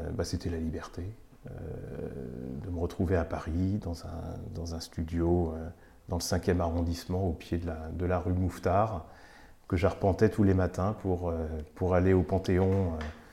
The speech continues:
suivre mes cours. Et ça, ce sont des images, euh, absolument, euh, merveilleuses. Euh, et c'est à ce moment-là... Euh, que j'ai compris que ma vie serait à Paris. Euh,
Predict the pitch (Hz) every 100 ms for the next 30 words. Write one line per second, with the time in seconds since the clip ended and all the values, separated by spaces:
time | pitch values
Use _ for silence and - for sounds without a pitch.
0 | - - - 113 107 98 98 95 98 104
1 | 123 92 82 - - 92 - 104 - -
2 | 92 87 87 85 90 101 87 80 78 76
3 | - - - - - - - - - -
4 | 90 - 98 92 98 104 85 82 95 92
5 | 90 90 113 101 80 82 - - 87 82
6 | 82 82 92 - - 92 - 104 95 -
7 | 110 113 123 110 101 104 120 131 - -
8 | - - - - 87 82 82 78 - 90
9 | 85 90 - 87 - 123 123 - 90 85
10 | 82 110 - 82 76 73 76 - - -
11 | - - - - - - - -